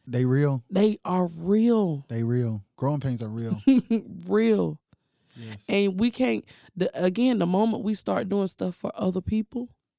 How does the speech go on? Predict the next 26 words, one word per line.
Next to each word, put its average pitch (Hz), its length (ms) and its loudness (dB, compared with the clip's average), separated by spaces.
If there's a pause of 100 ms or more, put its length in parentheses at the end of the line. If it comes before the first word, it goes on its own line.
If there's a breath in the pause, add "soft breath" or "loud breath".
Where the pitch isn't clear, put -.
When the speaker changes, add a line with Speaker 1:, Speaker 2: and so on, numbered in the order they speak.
Speaker 1:
Yeah. 113 280 -10
Speaker 2:
we 202 160 2
lose 196 220 2
our 165 120 0
focus. 196 500 -6 (360 loud breath)
We 220 240 4
lose 196 400 -2
the 151 120 -2
vision. 156 560 0
We 180 160 0
lose 180 440 -2 (400 loud breath)
the, 156 340 -2
our 175 140 0
momentum, 160 600 0
'cause 175 200 -4
we 233 100 -2
like, 160 320 -8 (320 loud breath)
"Well, 160 120 0
what 226 180 0
if 226 100 -2
such 240 220 -4
and 214 100 -8
such?" 226 160 -6 (360)
Who 330 240 -8
cares? - 800 -10
Speaker 1:
Yeah. 117 320 -6